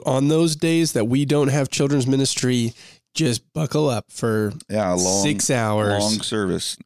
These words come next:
Speaker 1: Mm.
Speaker 2: Man, I, and this is totally tangent, but,
Speaker 1: Yeah.
Speaker 2: uh, when we went to, um, uh, when I went to Kenya,
Speaker 1: Yes.
Speaker 2: man, they, they just don't care.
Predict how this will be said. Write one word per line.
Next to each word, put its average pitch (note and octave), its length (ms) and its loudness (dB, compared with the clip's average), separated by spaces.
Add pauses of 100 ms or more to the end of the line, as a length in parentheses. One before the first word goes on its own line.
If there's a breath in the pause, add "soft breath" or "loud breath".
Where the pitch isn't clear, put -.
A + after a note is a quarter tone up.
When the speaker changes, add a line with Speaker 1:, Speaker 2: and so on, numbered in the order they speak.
(240)
Speaker 1:
Mm. A2 420 2
Speaker 2:
Man, B2 300 -2
I, B2 180 -2
and A2 120 -6 (720)
this G#2 400 0
is - 200 -4 (100)
totally G2 360 0
tangent, F2 460 -4
but, F#2 200 0
Speaker 1:
Yeah. A2+ 180 2
Speaker 2:
uh, E2+ 160 0 (640)
when G2 200 2
we G#2+ 100 4
went A#2 260 0
to, F2 420 0 (200)
um, F2 520 0 (1500)
uh, E2+ 280 -2 (160)
when F#2+ 220 -2
I F#2+ 80 0
went G#2+ 200 -2
to F2 80 -4
Kenya, F2 440 0
Speaker 1:
Yes. G#2+ 400 -2 (300)
Speaker 2:
man, F2+ 400 -2
they, G2+ 240 -4 (240)
they G2 140 -2
just G2 420 -4
don't E2+ 300 -2
care. D#2+ 400 -4